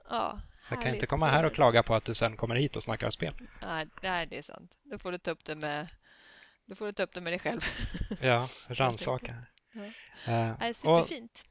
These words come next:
Speaker 2: ja, kul att, att höra av dig igen, som sagt. Och, eh, välkommen tillbaka om du
Speaker 1: Ja.
Speaker 2: känner, känner för att snacka mer spel någon gång.
Speaker 1: Ja, gud ja. Det, det kanske jag ta-, tappar dig på axeln och bara, "Du,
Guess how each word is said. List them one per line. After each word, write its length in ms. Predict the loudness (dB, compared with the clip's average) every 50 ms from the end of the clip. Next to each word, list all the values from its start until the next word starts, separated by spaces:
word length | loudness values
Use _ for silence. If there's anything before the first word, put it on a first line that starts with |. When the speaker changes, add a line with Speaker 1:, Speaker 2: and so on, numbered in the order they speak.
| _ _ 4
Speaker 2:
ja, 180 | 4 4 4 4 0
kul 220 | -2 0 2 2
att, 200 | 2 0 0 -2
att 200 | 0 2 2 2
höra 240 | 2 2 4 6 8
av 180 | 8 6 6 4
dig 280 | 2 2 2 0 -2 -6 -2
igen, 300 | 4 6 6 6 4 2 -6 _ _
som 180 | -10 -6 -4
sagt. 200 | -4 -4 -4 0
Och, 220 | 2 2 4 6 8
eh, 200 | 8 8 8 8 6 4 2 4
välkommen 500 | 8 8 8 8 8 6 2 0 2 2
tillbaka 440 | 2 4 4 4 4 4 4 2 2 0
om 160 | -4 -4 0
du 60 | 4
Speaker 1:
Ja. 160 | 4 6 6
Speaker 2:
känner, 520 | 8 6 6 4 4 2 0 0 -2 -2 -6 _ _ _
känner 260 | 0 2 2 4 4
för 100 | 4 4
att 60 | 4
snacka 220 | 4 4 4 6 6
mer 200 | 8 8 8 6
spel 260 | 6 2 -2 -4 -4 -6 -6
någon 140 | -6 -4 -4
gång. 80 | 0
Speaker 1:
Ja, 180 | 2 2 2 2 0 -4 -12 -8 -6
gud 220 | -4 -4 -4 -2
ja. 160 | 0 0 0 0 -4 -8
Det, 580 | -8 -6 -6 -4 -2 -2 -2 -4 -4 -6 -8 -10 -14 _
det 500 | -8 -6 -4 -2 -2 -2 -2 -2 -4 -6
kanske 280 | -8 -8 -8 -6 -4 -2
jag 220 | -2 -2 -4 -4
ta-, 160 | -6 -6 -6 -6 _
tappar 260 | -4 -4 -2 -2 -4 -4
dig 100 | -6 -4
på 120 | -4 -4
axeln 360 | -4 -4 -6 -10 -12 -10 -10
och 60 | -8
bara, 140 | -4 -4 -4
"Du, 320 | -2 2 4 4 4 4